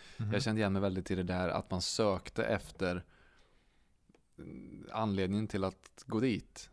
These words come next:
Speaker 2: Att, ungefär som att man var tvungen att förklara för psykologen varför man, alltså
Speaker 1: Är sjuk.
Speaker 2: Ja.
Speaker 1: Jo, men det var ju här,
Speaker 2: Du
Speaker 1: exakt det jag
Speaker 2: sökte
Speaker 1: sa förra gången ju.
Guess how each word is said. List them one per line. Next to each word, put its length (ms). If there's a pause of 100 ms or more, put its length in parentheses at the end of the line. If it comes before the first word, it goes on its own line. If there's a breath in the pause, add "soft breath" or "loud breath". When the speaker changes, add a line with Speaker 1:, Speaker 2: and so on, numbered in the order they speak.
Speaker 2:
Att, 260
ungefär 420
som 120
att 80
man 100
var 80
tvungen 300
att 100
förklara 560
för 280
psykologen 680
varför 300
man, 380
alltså 240
Speaker 1:
Är 120
sjuk. 420 (420 loud breath)
Speaker 2:
Ja. 300 (440 loud breath)
Speaker 1:
Jo, 120
men 120
det 120
var 80
ju 80
här, 220
Speaker 2:
Du 60
Speaker 1:
exakt 360
det 60
jag 180
Speaker 2:
sökte 60
Speaker 1:
sa 100
förra 220
gången 260
ju. 180